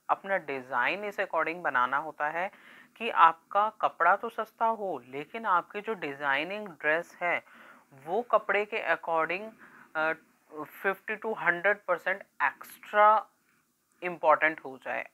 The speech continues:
extra उसकी, उसका price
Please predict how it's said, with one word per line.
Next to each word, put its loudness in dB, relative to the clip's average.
extra 2
उसकी, -10
उसका 2
price 8